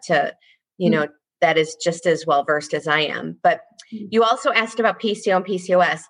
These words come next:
Speaker 1: I see this all the time. And I do the work, but then I also accompany with a bioidentical hormone and supplemental protocol.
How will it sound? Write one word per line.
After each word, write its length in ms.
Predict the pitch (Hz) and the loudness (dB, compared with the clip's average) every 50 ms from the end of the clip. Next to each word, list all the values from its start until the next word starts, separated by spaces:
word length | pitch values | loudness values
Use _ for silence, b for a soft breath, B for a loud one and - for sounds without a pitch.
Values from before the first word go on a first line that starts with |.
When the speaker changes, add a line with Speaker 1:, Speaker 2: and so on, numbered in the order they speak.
| _ _ _ _ _ - | _ _ _ _ _ -4
Speaker 1:
I 80 | - 208 | -2 -2
see 220 | 220 - 254 240 | -2 0 -2 0
this 180 | 220 233 233 233 | 0 0 0 2
all 140 | 196 175 175 | 2 2 2
the 100 | 175 185 | 2 0
time. 480 | 180 180 165 147 143 147 151 160 160 - _ _ _ _ _ _ _ _ _ _ - | -2 0 -2 -2 -2 -4 -6 -10 -14 -16 _ _ _ _ _ _ _ _ _ _ -2
And 560 | 190 196 190 185 185 190 190 190 190 190 - - | 0 2 4 4 4 4 2 2 0 -2 -2 2
I 440 | 180 175 180 180 175 180 175 170 - 175 | 2 4 4 4 4 2 0 -2 -4 -6
do 120 | 202 190 | -6 -4
the 120 | 185 226 | -4 -2
work, 380 | 220 190 175 170 196 - - - - | 0 2 2 2 2 0 -2 -6 -8
but 120 | 196 180 | -6 -2
then 140 | 202 185 185 | 0 2 2
I 120 | 185 170 | 2 2
also 380 | 156 165 175 175 175 - 202 190 | 2 0 0 0 0 2 2 2
accompany 720 | 185 185 180 - 214 185 180 185 185 185 170 175 170 170 | 2 2 0 -4 -4 -4 -2 -2 0 0 0 0 0 0
with 360 | 165 - 175 170 165 160 160 - - _ - | 0 2 2 2 4 2 0 -2 -8 _ -4
a 440 | 175 170 160 156 156 151 156 151 151 151 _ _ _ _ _ - | -2 -2 0 0 0 0 0 -2 -4 -8 _ _ _ _ _ 0
bioidentical 720 | 185 165 170 170 170 170 165 180 170 165 165 165 165 165 165 | 2 4 4 4 4 4 2 2 0 0 -2 -6 -8 -10 -6
hormone 540 | - 180 165 165 165 165 156 156 156 156 160 - - | -4 -2 -2 -2 -2 -2 -2 -2 -2 -4 -6 -8 -8
and 480 | 170 160 156 151 151 147 147 151 151 151 151 - b b b b b b | -8 -8 -6 -6 -6 -6 -6 -6 -8 -10 -12 -16 b b b b b b
supplemental 640 | - - - 202 180 196 185 180 170 170 180 180 165 | -6 -2 -2 0 0 2 2 2 2 2 0 -2 -2
protocol. 720 | - 202 175 165 170 175 - 180 165 156 156 156 160 151 | 0 0 0 0 0 0 0 2 2 4 4 2 0 0